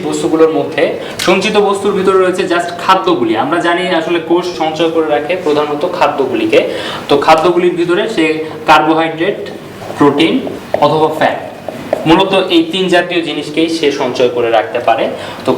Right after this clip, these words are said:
কার্বোহাইড্রেটের ভিতরে ইম্পর্টেন্ট হচ্ছে, সাধারণত কার্বোহাইড্রেটের ভিতরে সে সেলুলোজ অথবা গ্লাইকোজেন, এই জিনিসগুলোকে সে সঞ্চয় করে রাখে। সাধারণত দেখা যায় যে প্রাণী কোষ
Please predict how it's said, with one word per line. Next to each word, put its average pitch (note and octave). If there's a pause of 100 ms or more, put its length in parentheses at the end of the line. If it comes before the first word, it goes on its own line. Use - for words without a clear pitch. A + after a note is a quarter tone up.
কার্বোহাইড্রেটের G3+
ভিতরে F3+ (140)
ইম্পর্টেন্ট C#3
হচ্ছে, C#3+ (360)
সাধারণত E3 (200)
কার্বোহাইড্রেটের D3
ভিতরে D3 (440)
সে C3+ (140)
সেলুলোজ D3 (460)
অথবা D3+ (480)
গ্লাইকোজেন, - (800)
এই E4+
জিনিসগুলোকে D#3+ (100)
সে F3+ (100)
সঞ্চয় B2
করে G#2+
রাখে। A2+ (100)
সাধারণত F3+ (140)
দেখা D3
যায় F#3+ (360)
যে C3 (200)
প্রাণী F#3+ (100)
কোষ F3+